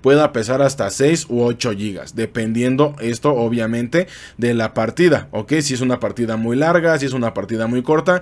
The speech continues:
pues bueno, obviamente va a pesar menos o va a pesar más, ¿de acuerdo? Pero, pues bueno, obviamente estamos hablando que es alrededor de casi seis gigas, o bueno, a lo mejor y hasta más, o posiblemente sea menos, ¿de acuerdo?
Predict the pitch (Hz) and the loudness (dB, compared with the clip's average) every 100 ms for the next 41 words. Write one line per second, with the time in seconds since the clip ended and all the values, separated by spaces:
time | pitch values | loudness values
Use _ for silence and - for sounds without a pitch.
0 | - - - 117 120 123 123 123 127 127 | -4 -12 -4 -2 0 2 2 2 2 2
1 | 127 123 113 123 120 131 156 175 113 113 | 2 2 0 0 0 2 2 0 2 0
2 | 117 107 104 95 85 - 92 98 127 147 | 0 -2 -2 -4 -6 -10 -8 -4 0 0
3 | 180 - - - 170 190 175 190 151 127 | -2 -4 -20 -6 2 4 6 4 2 2
4 | 135 143 147 147 151 151 147 147 135 117 | 4 4 4 2 2 0 2 0 2 2
5 | 123 143 143 135 135 147 120 107 107 113 | 2 0 0 2 2 2 0 -2 0 2
6 | 135 123 110 127 123 123 - 127 117 110 | 2 0 -2 -2 -2 -4 0 2 0 0
7 | 139 131 143 143 - - 123 147 196 139 | 2 2 0 -2 -12 -4 4 6 6 4
8 | 135 131 110 110 110 113 139 156 135 127 | 2 2 0 0 0 2 4 4 2 0
9 | 113 - 113 107 101 95 - - - 143 | 0 -2 -4 -2 -4 -8 -14 -20 2 6
10 | 202 - 127 127 143 143 139 139 156 160 | 6 4 -2 2 4 4 4 0 0 -2
11 | 151 113 113 123 151 135 110 - - 107 | -2 0 2 2 2 0 -4 -10 -4 -4
12 | 107 123 151 | 0 0 0